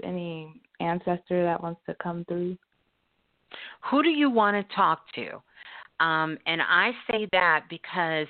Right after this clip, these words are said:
Speaker 2: it really depends on who you want to talk to. Um, you just don't want me going around in the ethers just pulling people out. So,
Speaker 1: Okay.
Speaker 2: <laughs> 'cause it may, it
Speaker 1: Good point.
Speaker 2: may not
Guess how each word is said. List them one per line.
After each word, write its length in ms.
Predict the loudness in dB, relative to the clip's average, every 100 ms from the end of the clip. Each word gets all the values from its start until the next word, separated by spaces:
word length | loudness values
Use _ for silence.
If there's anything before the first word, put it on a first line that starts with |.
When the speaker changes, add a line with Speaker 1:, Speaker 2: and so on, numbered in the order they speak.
| -6
Speaker 2:
it 120 | -10 -8
really 560 | -6 -2 0 0 0 -2
depends 600 | -4 -2 -4 -4 -6 0
on 400 | 2 2 -2 -4 -10 _ -12
who 160 | -6 -4
you 240 | -4 -6
want 320 | 0 2 2 0
to 80 | -12
talk 300 | -2 0 0 -2 -8
to. 140 | -8 -8 -12 -20 -20 -20 -8 -6
Um, 540 | -4 -4 -2 -4 -6 -14
you 340 | -16 -8 -6 -4
just 220 | -4 0
don't 200 | 2 4
want 240 | 4 2
me 200 | -4 -4 -2
going 360 | 0 0 -2
around 840 | -2 -2 0 0 0 -2 -4 -8 -12 -8
in 200 | -4 -2
the 80 | -2 -2
ethers 720 | -2 0 2 2 2 0 -4 -12 -18 -4
just 160 | -4 -4 -2
pulling 300 | 0 0 -2
people 380 | -6 -6 0 2
out. 300 | 4 2 -2 -14 _ -20 _ _ _ -8 0
So, 480 | 2 6 6 6 4
Speaker 1:
Okay. 420 | 4 4 4 2
Speaker 2:
<laughs> 20 |
'cause 120 | -4
it 140 | -6 -8
may, 640 | -10 -16 -16 _ -16 -6 -4
it 60 |
Speaker 1:
Good 80 | 0
point. 200 | 0 0
Speaker 2:
may 80 | 0
not 260 | 4 4